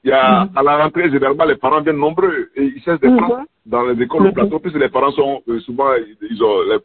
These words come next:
Speaker 1: donc il y a un des policiers également <laughs> qui était venu au plateau, qui voulait
Speaker 2: Mhm.
Speaker 1: que son enfant soit orienté au collège moderne du plateau, et c'est le
Speaker 2: Mhm.
Speaker 1: handicapé là qui l'avait reçu, mais le gars était derrière son bureau, il n'avait pas su qu'il est handicapé, donc lui aussi, <laughs> il a reconnu le gars.
Speaker 2: <laughs>
Speaker 1: Voilà, ça a créé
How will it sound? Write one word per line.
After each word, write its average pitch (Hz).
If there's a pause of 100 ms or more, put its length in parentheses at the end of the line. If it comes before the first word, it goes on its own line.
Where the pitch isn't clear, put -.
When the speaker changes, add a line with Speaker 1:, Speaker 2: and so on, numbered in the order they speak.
Speaker 1:
donc 131
il 127
y 117
a 120
un 190
des 156
policiers 139
également 131 (220)
<laughs> -
qui -
était -
venu 320
au 302
plateau, - (480)
qui 131
voulait 151
Speaker 2:
Mhm. 180
Speaker 1:
que 170
son 135
enfant 151
soit 147
orienté 131 (360)
au 117
collège 147
moderne 139
du 143
plateau, 131 (380)
et 139
c'est 131
le 123
Speaker 2:
Mhm. 180
Speaker 1:
handicapé 208
là 139
qui -
l'avait 113
reçu, 113
mais 117
le 123
gars -
était -
derrière 127
son 120
bureau, 117
il 135
n'avait 113
pas 147
su 139
qu'il 139
est 117
handicapé, 113
donc 180
lui 185
aussi, - (120)
<laughs> -
il -
a -
reconnu -
le -
gars. 165 (240)
Speaker 2:
<laughs> -
Speaker 1:
Voilà, - (220)
ça 117
a 113
créé 131